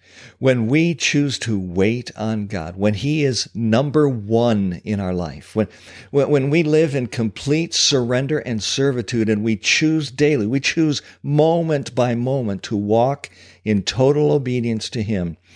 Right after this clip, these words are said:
we will not be put to shame. No sin equals no shame.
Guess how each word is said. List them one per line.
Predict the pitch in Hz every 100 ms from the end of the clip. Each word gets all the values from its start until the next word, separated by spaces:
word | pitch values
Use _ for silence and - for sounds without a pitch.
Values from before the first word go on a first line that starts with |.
| _ -
we | 101 107 110 107 _ -
will | 101 95 95 - -
not | 98 90 92 92 - -
be | 104 90 85 - -
put | - 85 -
to | -
shame. | 87 - 73 - _ _ _ _ -
No | 92 98 117
sin | - - 165 131 78 80 _ _ _ _ _
equals | - 98 98 95 92
no | 87
shame. | 87 - 107 92 76 -